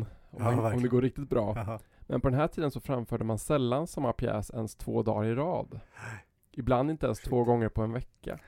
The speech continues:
Speaker 2: Tänk vilket jobb det måste varit att skriva och re-, repa in de där pjäserna, de är rätt långa.
Speaker 1: Alltså, om det är någonting som de gjorde så var det att jobba.
Speaker 2: Mm.
Speaker 1: Alltså, teatergruppen Lord Strange's Men, den höll till på en teater som heter Rose Theatre.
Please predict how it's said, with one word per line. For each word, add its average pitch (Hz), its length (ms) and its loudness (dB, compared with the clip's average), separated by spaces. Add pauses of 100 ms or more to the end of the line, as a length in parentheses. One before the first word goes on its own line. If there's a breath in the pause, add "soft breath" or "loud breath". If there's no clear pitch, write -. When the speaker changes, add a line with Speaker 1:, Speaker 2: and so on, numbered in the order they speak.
(100)
Speaker 2:
Tänk 151 240 -8
vilket - 260 -6
jobb 156 160 -2
det 127 120 -6
måste 127 220 -12
varit 95 80 -8
att 98 60 -8
skriva 113 580 -6
och 123 160 -4
re-, 120 460 -8
repa 135 360 -6
in 160 140 -6
de 180 120 -10
där 113 120 -4
pjäserna, 107 400 -6
de 120 60 -6
är 139 40 -8
rätt 143 140 -6
långa. 123 240 -10 (160 soft breath)
Speaker 1:
Alltså, 117 180 -2
om 120 60 4
det 123 60 6
är 123 40 6
någonting 143 440 4
som 113 160 -2
de 117 120 0
gjorde 120 400 4
så - 160 -8
var 113 220 2
det 113 220 -2
att 107 400 -8
jobba. 113 680 -2 (180)
Speaker 2:
Mm. 110 100 -2
Speaker 1:
Alltså, 117 380 2 (500)
teatergruppen 117 960 0
Lord 117 220 4
Strange's 135 720 -2
Men, 139 440 0 (180)
den - 240 -6
höll 123 100 2
till 113 140 -2
på 113 140 -6
en 110 80 -4
teater 107 260 -4
som 107 100 -10
heter 101 140 -10
Rose 123 440 0
Theatre. 107 420 -6